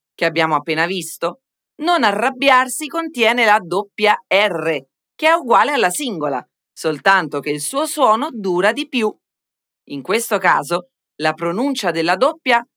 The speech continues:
non dipende da una pausa prima della consonante, bensì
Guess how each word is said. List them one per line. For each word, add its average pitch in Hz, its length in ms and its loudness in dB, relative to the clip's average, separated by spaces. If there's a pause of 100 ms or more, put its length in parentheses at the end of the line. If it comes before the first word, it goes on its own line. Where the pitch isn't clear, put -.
(220)
non 359 240 0
dipende 190 500 -2
da 160 120 0
una 160 220 0
pausa 175 520 2
prima 170 340 -6
della 156 220 -2
consonante, 151 920 -8 (420)
bensì 165 640 -4